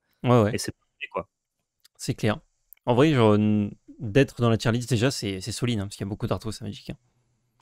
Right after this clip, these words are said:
Speaker 2: C'est ça.
Speaker 1: Il y a beaucoup de chi aussi. Donc, euh, <laughs> ça explique, euh, qu'il y ait si peu d'Arthos vus, euh, enfin, qui vaut du jeu. Il faut vraiment des très bons Arthos pour les jouer.
Speaker 2: C'était la tier list la plus longue, la plus compliquée, et en même temps,
Speaker 1: Mm.
Speaker 2: c'est,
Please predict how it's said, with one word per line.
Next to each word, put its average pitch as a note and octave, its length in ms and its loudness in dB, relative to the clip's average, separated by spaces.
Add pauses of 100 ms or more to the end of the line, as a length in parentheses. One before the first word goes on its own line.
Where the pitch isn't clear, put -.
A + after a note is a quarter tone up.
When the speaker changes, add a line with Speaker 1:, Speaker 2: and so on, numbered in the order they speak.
(140)
Speaker 2:
C'est - 100 -10
ça. D#2+ 220 -8 (300)
Speaker 1:
Il - 40 -6
y - 20 -2
a - 20 0
beaucoup - 180 -2
de - 40 -4
chi A2 220 -2 (100)
aussi. A#2+ 300 -8 (100)
Donc, A2 220 -8
euh, G#2 220 2
<laughs> - 20 0
ça - 160 -4
explique, - 480 -2
euh, A2+ 300 4 (680)
qu'il B2+ 140 -4
y A2 40 2
ait G2 40 0
si - 180 -4
peu A2+ 140 2
d'Arthos A#2 260 2
vus, G#2+ 340 -2
euh, G2+ 380 -2
enfin, G#2 240 -6
qui G2 100 -10
vaut G#2 120 0
du G2+ 160 0
jeu. A2+ 180 2
Il G2 80 -2
faut - 140 -8
vraiment G2+ 180 0
des F#2+ 80 -4
très - 200 -4
bons G2+ 180 0
Arthos G2+ 240 -6
pour G#2+ 80 -2
les G2 80 0
jouer. G#2 160 -6 (420)
Speaker 2:
C'était - 200 -8
la A#2 100 6
tier A#2+ 160 2
list B2 180 -2
la G#2+ 120 4
plus G#2+ 160 -4
longue, C3+ 420 6
la G#2+ 100 0
plus A#2 140 -6
compliquée, B2+ 720 0
et A#2 40 2
en G#2 120 0
même G#2 80 -6
temps, C3 100 2
Speaker 1:
Mm. - 40 2
Speaker 2:
c'est, F#2+ 380 -2